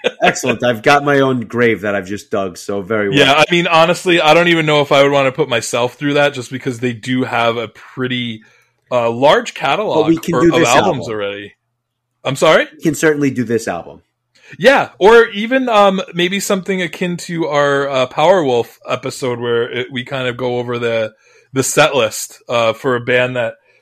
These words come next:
Speaker 1: maybe you're not so sold on yet, and
Speaker 2: Nice.
Speaker 1: then you go see live and, and then you ad-, admit that you were wrong the entire
Speaker 2: <laughs>
Speaker 1: time.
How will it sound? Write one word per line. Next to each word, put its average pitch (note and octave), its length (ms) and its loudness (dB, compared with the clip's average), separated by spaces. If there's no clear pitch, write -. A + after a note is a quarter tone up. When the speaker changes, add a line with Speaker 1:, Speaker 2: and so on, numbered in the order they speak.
Speaker 1:
maybe C3 300 2
you're B2+ 200 2
not B2 300 0
so C3 240 0
sold C#3 380 0
on A#2+ 200 0
yet, A#2+ 220 0
and B2 120 -6
Speaker 2:
Nice. B2 100 -6
Speaker 1:
then A#2+ 60 -8
you A#2+ 100 -8
go B2 160 -2
see B2+ 180 -8
live A#2+ 380 0
and, A#2 180 -6
and A#2 180 -6
then A#2 140 -8
you A#2 160 -4
ad-, A2+ 180 -6
admit A2+ 360 -8
that A#2 140 -6
you A2+ 100 -12
were A2 120 -8
wrong A#2 280 -4
the G2 100 -10
entire C#3 400 -2
Speaker 2:
<laughs> - 20 -6
Speaker 1:
time. F#2+ 200 -14